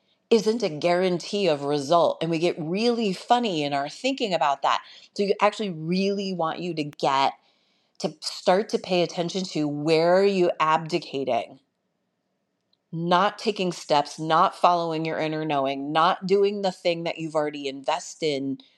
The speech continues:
well enough to warrant another investment, right? A lot of times the women that I coach with come to me, they've spent years cultivating modalities,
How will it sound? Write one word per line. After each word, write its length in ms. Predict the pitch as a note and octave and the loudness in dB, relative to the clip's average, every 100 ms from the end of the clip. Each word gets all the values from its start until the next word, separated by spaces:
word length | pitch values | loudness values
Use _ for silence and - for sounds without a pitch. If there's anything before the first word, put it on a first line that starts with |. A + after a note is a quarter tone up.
| _ | _
well 460 | D3 D3 F3+ A3+ A3+ | -6 2 2 2 0
enough 600 | D#3+ C#3 C3 D#3 - - - - _ | -2 -2 -2 -4 -8 -20 -20 -20 _
to 200 | - G#3+ | -8 -6
warrant 580 | E3 D3+ F#3+ A3+ F3 D3+ | -6 0 2 2 0 -4
another 460 | E3+ E3 D3+ C#3+ C#3 | -6 -4 -2 -2 -4
investment, 680 | C#3+ C#3+ C3 - - C#3 - _ _ _ _ _ _ | -4 -2 -4 -6 -12 -12 -12 _ _ _ _ _ _
right? 320 | D#3 D#3 F3 - _ _ _ _ _ _ _ _ _ _ _ _ _ _ - | -4 -2 -2 -6 _ _ _ _ _ _ _ _ _ _ _ _ _ _ -4
A 60 | F3 | -4
lot 360 | E3+ F#3 F#3 | 0 0 2
of 80 | A#3+ | 0
times 460 | A#3 F#3 E3+ D#3+ D3+ | -4 -6 -6 -6 -8
the 80 | D#3 | -8
women 280 | E3 F3 | -6 -6
that 120 | E3 E3 | -4 -4
I 120 | D3 | -4
coach 360 | - F3 E3+ | -4 -4 -4
with 240 | E3 D3 - | -6 -6 -6
come 260 | - F#3 F#3 | -8 -6 -6
to 160 | - | -8
me, 380 | E3+ D#3 D3+ D3 _ _ _ _ | -6 -6 -6 -10 _ _ _ _
they've 160 | F3 E3+ | -4 -4
spent 380 | - F3+ E3+ | -4 -4 -4
years 880 | - E3+ D#3+ E3+ F#3+ F3 D3+ C#3 C3+ | -8 -8 -6 -2 -2 -2 -4 -6 -8
cultivating 840 | - - F3 E3+ E3 D#3 D3 D3 D3 | -8 0 2 2 -2 0 0 -2 -2
modalities, 1000 | D3 D3 C#3+ D3 D3+ C#3+ B2+ A#2 - | -2 0 2 2 0 -2 -4 -6 -12